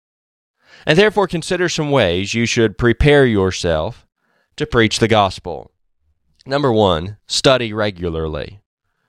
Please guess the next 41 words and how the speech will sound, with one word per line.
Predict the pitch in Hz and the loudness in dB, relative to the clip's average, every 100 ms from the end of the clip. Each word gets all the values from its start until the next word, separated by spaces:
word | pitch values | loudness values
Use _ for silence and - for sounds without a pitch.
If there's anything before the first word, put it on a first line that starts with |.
| _ - | _ 0
Good | 117 117 | 0 2
Bible | 104 120 120 | 0 0 -2
teachers | - 104 101 127 | -6 -12 -8 -6
are | 110 | -6
first | - 120 113 | -4 -6 0
good | 131 117 | 0 2
Bible | 117 131 135 | 2 2 -2
students. | - 131 90 80 - - _ _ _ _ _ | -6 -6 -6 -10 -12 -18 _ _ _ _ _
The | 117 | -2
fact | 143 135 127 | 0 0 -2
is | 135 156 135 | -4 -4 -4
that | 135 | -8
you | 131 | -8
cannot | 117 147 139 143 | -4 0 2 0
teach | - 151 107 104 | -2 -6 -6 -2
what | 117 123 | 0 0
you | 127 | -4
do | 117 131 | -4 -2
not | 117 98 - | 2 0 0
know. | 101 87 76 76 - _ _ _ _ _ | 0 0 0 -4 -8 _ _ _ _ _
And | 85 95 113 | -2 -2 2
while | 104 107 | 2 4
that | 110 107 | 0 0
does | 113 104 | 0 0
not | 120 135 | -2 -4
mean | - 104 95 101 113 | -4 -6 -6 -4 -2
that | 92 - | -2 -2
you | 110 107 101 _ _ | -6 -6 -8 _ _
have | 113 117 - | -4 -4 -4
to | 131 117 - _ | -8 -8 -12 _
have | 123 127 | -4 -4
a | 131 | -6
great | 131 143 156 | -2 0 0
wealth | - 139 143 127 123 | -2 2 2 2 -2
of | 135 104 | -10 0
Bible | 117 120 120 | 0 2 0
knowledge | 110 104 107 92 | 0 0 0 -2
before | 107 113 107 | -4 0 0
you | 98 | 0
begin | 92 92 90 | -2 -4 -4
preaching, | - 127 127 95 90 | -4 -4 -2 -2 -4